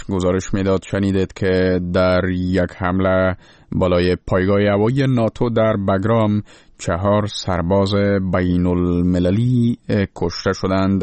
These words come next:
البته این را ولسوال بگرام تایید کرده است. می‌پردازیم به یک تحول دیگر. محاکمهٔ علنی یک سارنوال نظامی سابق و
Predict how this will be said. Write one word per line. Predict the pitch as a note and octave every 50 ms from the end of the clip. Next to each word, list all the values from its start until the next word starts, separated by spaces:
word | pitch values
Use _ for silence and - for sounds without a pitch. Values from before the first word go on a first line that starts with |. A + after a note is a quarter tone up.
| - -
البته | G2 F#2+ G2 G#2 - - A2 G#2+ G#2+ G2+ - - - - - - - -
این | - G2 G#2 G#2 G2+
را | G2+ G#2 G2+ G2+ G2 G2 F#2+
ولسوال | F#2 F2+ F2+ F2 E2 - - - A2 A2+ A#2 A2+ A2+ A2 A2 G#2 G2+ F#2+ F#2 E2 F2+
بگرام | F#2+ F2+ F2+ F#2+ G2+ A2+ A2+ G#2+ F#2+ F2+ D#2+ E2 D#2 - -
تایید | - G2+ G2 G2 G2 -
کرده | - G2+ F2+ E2+ E2+ C2 A1+
است. | B1 - - - - - - - - - - - - - -
می‌پردازیم | D#3 D#3+ - F3 D3+ C#3 C3+ B2+ B2+ C3 B2+ B2 A#2+ G#2+
به | A#2 A2+ A2 A2 G2+ -
یک | - G#2+ G#2 G#2 - -
تحول | - G2+ F#2+ F#2+ G2+ A2 A2 A2 A2 A2 A2
دیگر. | G#2+ G#2 A#2+ A2+ G#2 G#2 A2+ A2 G#2 G2 F#2+ F2
محاکمهٔ | F2+ F#2 G2+ A2+ A2+ A2+ A2 G#2+ A2 - - B2 C3 C3+ C#3 B2+
علنی | A#2 A2+ A2 A2 A#2+
یک | B2+ B2 A#2+ A2+ G#2 -
سارنوال | - - - G2+ G2+ G2 G2 G2+ G#2+ A2 G#2+
نظامی | G#2 G2+ G2 F#2 F#2+ F#2+ G#2 G#2+ A2 G2+
سابق | F#2+ - - F2 F#2 G2 B2+ - - -
و | B2 A#2+ B2